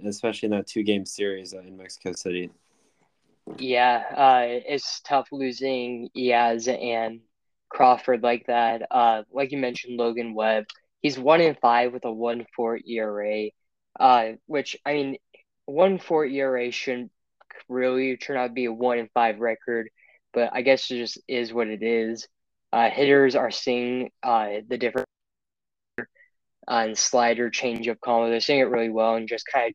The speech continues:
Speaker 2: taking that slider changeup, uh, and just waiting for that sinker that he has. He's allowing a lot more home runs than what he normally does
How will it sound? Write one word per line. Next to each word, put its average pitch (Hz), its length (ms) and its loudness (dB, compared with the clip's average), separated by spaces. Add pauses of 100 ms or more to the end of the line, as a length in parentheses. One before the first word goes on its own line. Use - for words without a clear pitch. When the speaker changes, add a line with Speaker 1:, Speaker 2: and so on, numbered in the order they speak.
Speaker 2:
taking 113 340 -6
that 110 140 -12
slider 110 420 -4
changeup, 110 600 -6 (580)
uh, 110 220 2
and 113 140 -6
just 113 180 -8
waiting 113 280 0
for - 120 -18
that 110 180 -4
sinker 113 360 -4
that 113 120 0
he 117 200 -6
has. 113 240 2
He's 131 160 0
allowing 147 320 6
a - 20 4
lot 123 240 4
more 120 160 0
home 113 240 -6
runs 107 360 -6 (380)
than 123 140 4
what 117 120 0
he 120 180 -8
normally 113 600 -2
does 113 500 -2